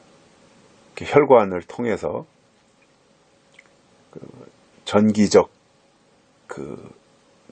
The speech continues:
치료를 하는 거라서 그렇게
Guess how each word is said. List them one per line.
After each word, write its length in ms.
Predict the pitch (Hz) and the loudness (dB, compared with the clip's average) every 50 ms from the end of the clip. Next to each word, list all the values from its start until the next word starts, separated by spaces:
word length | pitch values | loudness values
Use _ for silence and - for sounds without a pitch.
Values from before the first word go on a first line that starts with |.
| _ | _
치료를 500 | - - - - 170 165 135 98 85 82 | -10 -10 -6 0 4 4 6 6 4 0
하는 220 | 101 113 131 127 107 | 0 -2 -2 -2 0
거라서 500 | 90 80 76 71 76 - 98 95 - - _ _ _ _ _ _ _ _ _ _ _ _ _ _ _ _ _ _ _ _ _ _ _ _ _ _ - _ _ _ _ _ _ _ _ _ _ _ - - - - - - - - - _ _ _ _ _ _ _ _ _ - | 0 0 0 0 -2 -4 -6 -8 -8 -12 _ _ _ _ _ _ _ _ _ _ _ _ _ _ _ _ _ _ _ _ _ _ _ _ _ _ -20 _ _ _ _ _ _ _ _ _ _ _ -20 -20 -20 -20 -20 -20 -20 -20 -20 _ _ _ _ _ _ _ _ _ -20
그렇게 500 | - - - - - 95 87 87 90 | -20 -16 -12 -6 -4 -2 -2 -2 -4